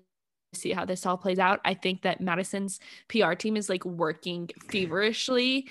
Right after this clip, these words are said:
just to, like, get her name in the news somehow. Like, even if it's bad, like, nobody cares. Like, they just want her name in the news.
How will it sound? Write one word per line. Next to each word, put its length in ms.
just 200
to, 80
like, 240
get 220
her 260
name 380
in 220
the 120
news 460
somehow. 500
Like, 280
even 260
if 140
it's 160
bad, 640
like, 240
nobody 380
cares. 420
Like, 180
they 140
just 200
want 200
her 100
name 260
in 80
the 80
news. 520